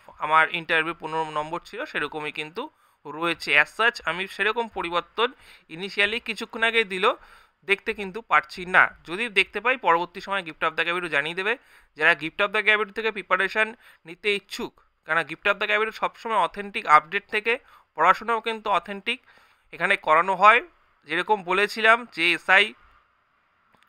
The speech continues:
যেরকম বলেছিলাম ওয়্যারলেস অপারেটর, এসওআই, কনস্টেবল সব কটা রিক্রুটমেন্টই কিন্তু আসবে। আমরা কিন্তু ফ্রিকোয়েন্টলি ভিডিও করি না যে আজকে আসবে, এই আসবে, প্রত্যেক সপ্তাহে আসবে, আসছে,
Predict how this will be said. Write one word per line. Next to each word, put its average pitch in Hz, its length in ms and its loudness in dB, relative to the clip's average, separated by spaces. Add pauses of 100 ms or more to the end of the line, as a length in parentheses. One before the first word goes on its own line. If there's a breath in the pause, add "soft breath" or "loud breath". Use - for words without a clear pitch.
(140)
যেরকম 180 400 -2
বলেছিলাম 196 600 2
ওয়্যারলেস 170 320 2
অপারেটর, 208 460 2
এসওআই, 208 480 6 (440 soft breath)
কনস্টেবল 220 520 2
সব 254 280 2
কটা 247 220 6
রিক্রুটমেন্টই 214 600 -2
কিন্তু 214 280 -2
আসবে। 175 500 8 (460 soft breath)
আমরা 180 240 2
কিন্তু 240 360 -6
ফ্রিকোয়েন্টলি 214 540 -4
ভিডিও 214 320 -2
করি 196 240 2
না 180 120 0
যে 175 120 0
আজকে 165 300 4
আসবে, 165 260 2
এই 175 120 4
আসবে, 165 260 0
প্রত্যেক 185 360 -8
সপ্তাহে 175 340 2
আসবে, 160 240 2
আসছে, 170 480 4